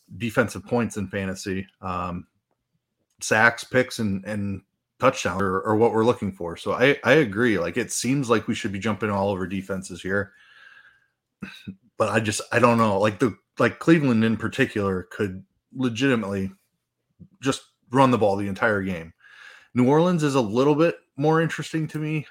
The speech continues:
Um, I just, it feels like they're not comfortable handing the ball to Kamara twenty-five times. Um, Ingram still out,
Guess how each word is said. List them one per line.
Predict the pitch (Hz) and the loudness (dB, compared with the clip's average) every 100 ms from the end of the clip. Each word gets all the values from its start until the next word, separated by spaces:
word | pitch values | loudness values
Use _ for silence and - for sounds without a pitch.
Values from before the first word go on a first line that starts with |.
| - | -12
Um, | - 107 95 92 85 _ _ | -8 -6 -6 -8 -12 _ _
I | - | -8
just, | 120 135 - - _ _ - | -4 -4 -6 -12 _ _ -8
it | 123 | -8
feels | - 139 143 | -2 0 2
like | 165 | 0
they're | 151 | 0
not | 120 113 - | -2 -2 -2
comfortable | 113 113 127 110 113 110 98 _ _ _ _ | -6 -4 -4 -2 -2 -4 -8 _ _ _ _
handing | - 123 123 117 | -6 -2 0 0
the | 107 | 0
ball | 110 120 123 | 2 2 0
to | 107 | -4
Kamara | 110 104 110 123 131 - - - _ _ _ | -4 0 2 2 -2 -6 -20 -20 _ _ _
twenty-five | - 127 123 123 104 | 0 0 4 2 2
times. | 110 117 139 160 - - _ | 0 0 0 -4 -6 -20 _
Um, | 107 107 101 92 92 - _ _ _ _ _ _ _ _ _ - | -4 -2 -2 -4 -8 -12 _ _ _ _ _ _ _ _ _ -10
Ingram | 127 135 143 147 127 104 _ _ | -2 0 2 0 -2 -10 _ _
still | - - 127 | -6 2 4
out, | 123 107 143 | 4 0 -2